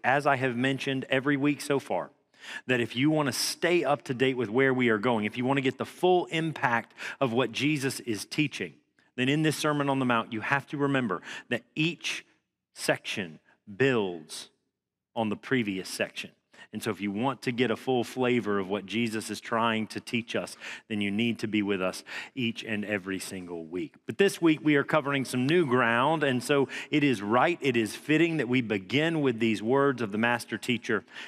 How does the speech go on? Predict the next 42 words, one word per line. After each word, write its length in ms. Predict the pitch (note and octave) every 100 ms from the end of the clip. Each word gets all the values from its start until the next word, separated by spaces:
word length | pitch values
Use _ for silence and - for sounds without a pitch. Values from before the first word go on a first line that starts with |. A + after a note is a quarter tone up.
| -
Jesus 460 | G2+ A#2+ A#2+ A2 -
himself, 480 | G#2+ G2+ - G2+ F#2
from 160 | G#2+
the 80 | G2+
Sermon 320 | - B2+ A#2
on 80 | G#2+
the 80 | F#2+
Mount, 240 | F2+ E2 -
Matthew 400 | A2+ A#2 A#2+ A2
chapter 340 | - A#2 -
five, 460 | G#2 B2+ G#2+ F#2 F2 - - -
verses 260 | A2 - -
twenty-one 600 | - A#2+ G#2 G#2+ G#2 F#2
through 420 | G#2+ G#2+ G2+ F#2
twenty-six. 1040 | - A2+ G2 - - - G2 - - - _ _ _ _ _ _ - _ _ _ - - _ -
Jesus 460 | A2 C#3 B2 G#2+ -
said, 560 | - C3 A2+ F2+ E2+
"You 160 | G2+ D#3
have 120 | B2+
heard 680 | - F#3 G#3 B2+ G2+ F#2 G#2
that 120 | B2+
it 120 | A#2+
was 120 | G#2+
said 420 | - - F3 B2+ -
to 100 | A2
the 80 |
people 340 | A2 D#3+ D#3 A#2
long 300 | A#2+ B2 G#2+
ago, 420 | F2+ C3 G#2 E2+ - - - -
'You 80 | B2+
shall 240 | - E3+
not 200 | E3+ B2
murder, 520 | C3 D#3+ F3 G2+ D2 - -
and 120 | C3+
anyone 300 | F#3 G#3+ G3+
who 100 | E3
murders 440 | D#3 F#3 F3+ D3+
will 120 | C3 D3
be 120 | C#3
subject 500 | - F#3 D3 D3+ -
to 80 | B2
judgment.' 640 | G2 F3 G3+ A#2 A2+